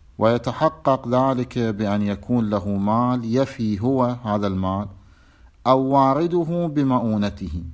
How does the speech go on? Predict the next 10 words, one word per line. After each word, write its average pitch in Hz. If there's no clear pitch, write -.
عنده 120
مال 131
مرة 123
هو 135
المال 127
نفسه 123
عشر 110
ملايين 104
قلنا، 101
ويحتاج 95